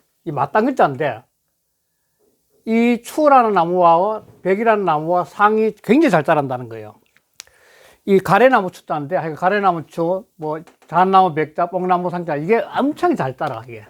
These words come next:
잘 자라는데, 이 나무들이 잘 자라다 보니까 그것이 제목감이 돼가 스님석에 있어가지고 끊임없이 사람들이 배워가다니까 자기 천수를 마치는 자가 없는 거야. 계속.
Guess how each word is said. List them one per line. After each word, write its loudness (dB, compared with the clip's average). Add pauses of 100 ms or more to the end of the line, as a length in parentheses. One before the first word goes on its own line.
(460)
잘 -10
자라는데, -2 (880)
이 4
나무들이 0
잘 4
자라다 4
보니까 -2
그것이 -2
제목감이 2
돼가 -12
스님석에 2
있어가지고 -4 (1000)
끊임없이 4
사람들이 2
배워가다니까 0 (180)
자기 0
천수를 0
마치는 -2
자가 -2
없는 -10
거야. -18 (1400)
계속. 0